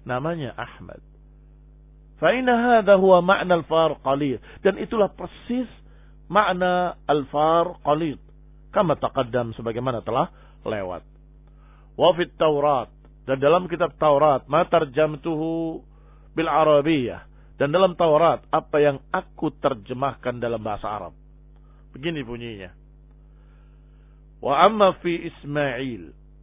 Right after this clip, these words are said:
faqad qabiltu du'aaka, "Ha ana qad baraktu fihi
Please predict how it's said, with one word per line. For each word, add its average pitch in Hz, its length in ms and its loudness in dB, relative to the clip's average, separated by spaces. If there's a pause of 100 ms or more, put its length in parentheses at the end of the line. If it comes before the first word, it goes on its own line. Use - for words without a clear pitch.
(400)
faqad 147 400 2
qabiltu 156 560 -2
du'aaka, 135 960 -4 (320)
"Ha 147 180 4 (580)
ana 156 440 0 (320)
qad 147 160 0 (160)
baraktu 131 680 -4 (120)
fihi 120 520 -8